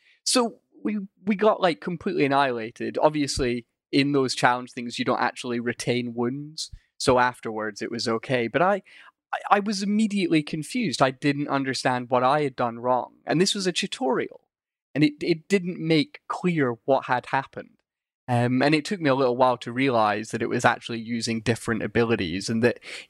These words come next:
it said it was a challenge I could do, but in fact, it was just lying to me. Um,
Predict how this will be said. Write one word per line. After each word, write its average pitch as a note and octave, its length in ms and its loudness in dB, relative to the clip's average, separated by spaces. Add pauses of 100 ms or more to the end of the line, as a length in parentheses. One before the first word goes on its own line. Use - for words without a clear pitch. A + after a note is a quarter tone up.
it C#3+ 160 2
said C#3 320 0
it - 80 -12
was A#2+ 160 -10
a A#2 60 -10
challenge A#2 460 0
I A2+ 120 0
could - 240 -10
do, C#3+ 240 2
but A#2+ 100 -6
in A#2+ 100 -6
fact, A#2 360 -2
it - 80 -12
was A2+ 160 -10
just - 200 -12
lying G#2+ 600 -2
to - 100 -18
me. C#2 160 -18 (720)
Um, A2+ 480 -2